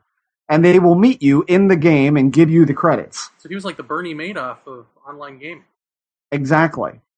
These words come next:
Speaker 1: This was like, this rocked that entire game.
Speaker 2: Wow.
Speaker 1: What? It's a game. <laughs> Shut up, unplug, and go play ball. <laughs> You know,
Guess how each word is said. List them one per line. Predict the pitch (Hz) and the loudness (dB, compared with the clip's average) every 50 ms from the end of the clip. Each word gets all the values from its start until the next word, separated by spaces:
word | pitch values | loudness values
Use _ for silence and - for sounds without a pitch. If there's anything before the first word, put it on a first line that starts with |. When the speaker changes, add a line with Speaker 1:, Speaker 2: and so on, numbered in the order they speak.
| _ - - | _ -4 -4
Speaker 1:
This | 233 254 - | -4 -2 0
was | 262 202 175 | -2 -2 0
like, | 214 202 196 185 - - _ _ _ - | 0 0 0 -2 -4 -8 _ _ _ -2
this | 202 208 143 143 | -2 -2 -2 -2
rocked | 143 147 185 196 190 196 196 - - 165 | 0 2 2 4 4 2 0 -2 -8 -2
that | 160 156 160 160 | -2 -2 -2 -2
entire | 156 - - 175 170 175 170 156 | -6 -2 0 0 2 2 0 -2
game. | 139 156 156 139 117 87 69 - - _ _ _ | -2 -4 -4 -4 -4 -6 -12 -16 -20 _ _ _
Speaker 2:
Wow. | _ _ - | _ _ -6
Speaker 1:
What? | 127 143 202 277 359 - - _ _ _ _ _ _ _ _ _ _ _ _ _ _ _ _ _ _ _ _ - | -2 0 0 0 0 -2 -8 _ _ _ _ _ _ _ _ _ _ _ _ _ _ _ _ _ _ _ _ -10
It's | 120 120 - | -10 -8 -6
a | 135 120 | -6 -8
game. | 113 - - 135 135 135 139 143 143 139 123 110 98 90 85 90 _ _ _ _ _ _ - - - - - | -8 -8 -6 -2 -2 0 0 0 0 0 0 -2 -2 -4 -8 -10 _ _ _ _ _ _ -20 -20 -20 -16 -14
<laughs> | - - - - 285 - - - - 285 _ _ _ - - _ _ - 269 - _ _ _ 254 _ _ _ _ _ _ _ _ _ _ _ _ | -14 -14 -14 -16 -18 -18 -20 -20 -20 -20 _ _ _ -20 -20 _ _ -20 -20 -20 _ _ _ -20 _ _ _ _ _ _ _ _ _ _ _ _
Shut | - 175 190 196 | -4 -2 0 2
up, | 202 208 214 208 214 - - _ _ _ _ _ _ _ _ _ - - | 4 4 4 2 0 -4 -18 _ _ _ _ _ _ _ _ _ -4 0
unplug, | 160 175 202 226 208 - 226 220 202 202 196 196 196 202 - - _ _ - | 0 0 0 -2 -4 -2 0 2 4 4 4 2 0 -4 -14 -20 _ _ -8
and | 156 156 143 | -6 -2 2
go | 185 214 220 | 2 2 2
play | 220 - 220 202 180 | 2 0 0 0 0
ball. | 156 135 - 175 175 175 170 151 127 110 101 - _ _ _ - 151 | 0 0 0 2 4 4 4 4 2 0 -4 -8 _ _ _ -20 -20
<laughs> | - - _ _ _ _ _ _ _ _ _ _ _ _ _ _ _ _ 190 _ _ | -20 -20 _ _ _ _ _ _ _ _ _ _ _ _ _ _ _ _ -20 _ _
You | - 196 180 | -8 -6 -4
know, | 175 175 180 185 190 196 | -2 0 0 0 0 -2